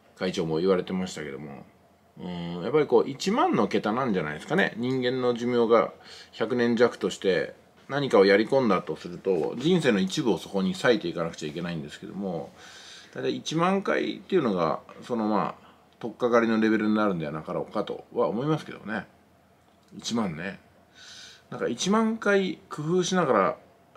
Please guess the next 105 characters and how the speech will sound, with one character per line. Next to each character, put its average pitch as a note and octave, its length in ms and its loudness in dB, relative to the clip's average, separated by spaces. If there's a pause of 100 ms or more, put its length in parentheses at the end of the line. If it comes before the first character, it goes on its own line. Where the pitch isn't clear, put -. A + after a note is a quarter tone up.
(120)
一 B2+ 80 -12
点 C#3 260 -4
集 C#3 180 -2
中 G#2+ 140 -4
し - 40 -6
た G2+ 100 -2
も G2+ 120 0
の F#2 100 -2
が E2+ 120 -2
あ F2 60 0
れ E2+ 60 -2
ば、 E2 300 -2
ま D#2 120 -10
あ、 - 20 -8
そ E3+ 140 -4
れ F3 80 0
は、 G2+ 160 0
ま D3 380 0
あ、 - 80 -20 (800)
努 C3 160 2
力 A2+ 220 2
の F#2 80 -2
域 G2+ 220 -4
ま E2 100 -4
で D#2 80 -6
行 F#2+ 100 -6
く E3 120 0
ん C3+ 80 4
で F#2+ 60 4
は D#2 60 0
な E2 80 -4
か G2 120 -6
ろ F2+ 100 0
う - 20 -10
か D#2 120 -6
と D#2 80 -12
思 D#2+ 100 -8
い E2 40 -8
ま E2+ 120 -8
す - 80 -12
し、 F#2+ 380 -4 (260)
多 G3 100 -2
分、 A2 280 -2 (360)
な E3+ 80 -8
ん D#3+ 40 -8
か、 A2 100 -6
そ B2+ 120 -6
こ F3+ 120 -4
ま G#3 100 2
で G2+ 180 0 (380)
ラ C3 140 4
ン G#3 60 4
ナ G#3+ 100 6
ー G3 60 2
ズ F#3+ 60 2
ハ F#3+ 120 4
イ C3 60 4
っ - 20 -4
て - 120 -10
い D#2 40 -4
う - 40 -10
か、 C#2+ 180 -8 (280)
や D3 140 4
る F3 80 4
こ A3 120 2
と G3 100 6
に G#2 100 2
苦 - 160 -10
痛 - 140 -8
も D#3 140 2
感 B2+ 200 0
じ C3 100 -6
な D3 120 0
く D3+ 60 -4
な D3 100 2
る F#2+ 80 -2
と D#2+ 80 -6
思 C2+ 80 -8
う C2 40 -16
ん - 40 -18
で - 60 -20
す - 40 -18
よ - 80 -14
ね。 - 160 -14 (920)
ま E3+ 100 -2
だ、 D3 100 4
な D#3 80 4
ん C#3+ 60 0
か、 G2+ 120 4
別 A2+ 200 -2
の D3+ 100 0
動 D#3 160 2
画 D3 100 4
で B2 60 0
も F#2 100 0
お - 20 0
話 F2+ 200 -4
し - 20 -18
た G2 100 -4
ん E2+ 60 -4
で E2 60 -10
す - 60 -12
け E2 80 -10
ど F2+ 60 -6
も、 D#2 260 -8